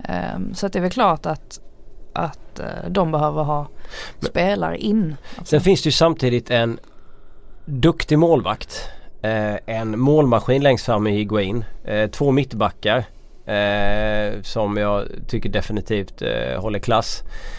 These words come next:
Speaker 2: Inte helt, eh, usla ytterbackar heller. Problemet är väl deras, eh, deras mittfält. Får de in någon som kan spela lite fotboll där, <laughs> som har lite tempo i sig,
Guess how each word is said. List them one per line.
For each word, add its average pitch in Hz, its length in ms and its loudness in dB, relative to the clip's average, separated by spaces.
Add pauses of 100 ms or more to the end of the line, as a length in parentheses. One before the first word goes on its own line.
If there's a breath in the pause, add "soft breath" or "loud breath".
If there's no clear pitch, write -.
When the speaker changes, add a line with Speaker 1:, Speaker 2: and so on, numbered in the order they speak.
(160 loud breath)
Speaker 2:
Inte 127 260 2
helt, 110 480 0
eh, 110 120 0
usla 107 560 0
ytterbackar 101 520 -2
heller. 98 360 -2
Problemet 113 440 2
är 131 100 6
väl 110 100 0
deras, 107 380 0
eh, 101 640 0 (640)
deras 117 280 2
mittfält. - 640 -2
Får - 160 -6
de 123 100 4
in 120 240 2
någon 120 280 4
som 110 160 -4
kan - 100 -2
spela 117 220 0
lite 104 140 -4
fotboll - 560 0
där, 139 100 -6 (120)
<laughs> - 120 -18
som - 160 4
har 110 80 4
lite 117 180 0
tempo 113 440 2
i 143 60 4
sig, 107 220 -2